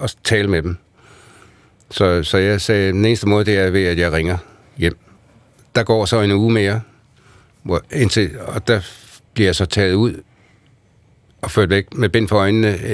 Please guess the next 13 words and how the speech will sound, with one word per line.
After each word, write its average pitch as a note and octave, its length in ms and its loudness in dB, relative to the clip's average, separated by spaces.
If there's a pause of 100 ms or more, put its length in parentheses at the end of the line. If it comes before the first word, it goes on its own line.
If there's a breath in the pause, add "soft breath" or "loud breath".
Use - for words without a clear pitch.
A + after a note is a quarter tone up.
en F#2+ 120 0
time A#2 260 0
væk G2+ 320 -2
i F2 400 0 (180)
pickup, A2+ 340 0 (580 loud breath)
hvor G2+ 120 2
jeg F#2 140 2
så F#2 140 -2 (200)
kan F#2+ 160 0
ringe F2 160 2
hjem E2+ 300 -2
og E2+ 120 -2
sige, F#2+ 340 0